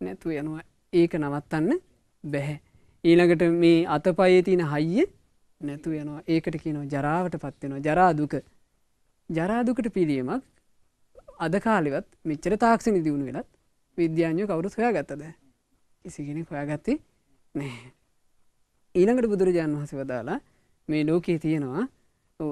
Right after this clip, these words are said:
ලෙඩවීම නම් වූ දුකක්. එතකොට මේ ලෙඩවීමේ දුකට පිළියමක් අද කාලේ කිසි කෙනෙක් තාම හොයාගෙන එක එක බෙහෙත් ජාති හොයාගන්නවා. නමුත් මිනිස්සෙක් ලෙඩ වෙන එක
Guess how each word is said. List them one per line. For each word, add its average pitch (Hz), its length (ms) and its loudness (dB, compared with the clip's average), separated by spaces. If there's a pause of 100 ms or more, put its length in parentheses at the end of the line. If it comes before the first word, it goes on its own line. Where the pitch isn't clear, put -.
ලෙඩවීම 175 640 6
නම් 151 240 0
වූ 139 200 -6 (180)
දුකක්. 151 240 -6 (880)
එතකොට 240 220 0
මේ 247 120 4
ලෙඩවීමේ 226 880 6 (360)
දුකට 175 360 2
පිළියමක් 160 600 0 (1300)
අද 151 220 2
කාලේ 226 320 4
කිසි 185 220 -4
කෙනෙක් 175 320 0 (540)
තාම 139 200 -8
හොයාගෙන 180 340 -4
එක 170 200 -4
එක 165 240 2
බෙහෙත් 208 240 2
ජාති 240 260 0
හොයාගන්නවා. 139 460 0 (460)
නමුත් 196 220 6
මිනිස්සෙක් 185 520 2
ලෙඩ 170 280 4
වෙන 269 200 8
එක 277 200 4